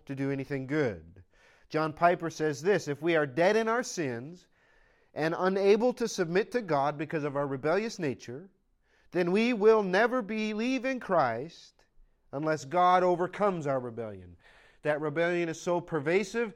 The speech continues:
that sin is so captivating, we cannot believe unless God breaks it, overcomes it. If that's, that happens, we will not be saved.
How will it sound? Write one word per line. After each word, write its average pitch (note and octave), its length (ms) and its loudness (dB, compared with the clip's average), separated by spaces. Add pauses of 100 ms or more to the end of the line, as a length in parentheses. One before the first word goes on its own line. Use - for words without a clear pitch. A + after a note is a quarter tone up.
(140)
that D3 180 -2
sin F3+ 340 -4
is D#3+ 120 -6
so E3 200 -4
captivating, G#3 920 -2 (240)
we B2+ 100 -10
cannot F#3 500 -2
believe D3 360 -4
unless C#3 260 -6
God D#3 540 2 (120)
breaks E3+ 460 0
it, D3 140 -2
overcomes D3 640 -4
it. F2+ 160 -16 (1500)
If G#2+ 100 -18
that's, C#3 260 -8
that D#3 200 0
happens, C#3 640 -6 (460)
we A#2 100 -8
will C3+ 220 -2
not B2+ 240 -4
be B2+ 80 -8
saved. F#2+ 500 -8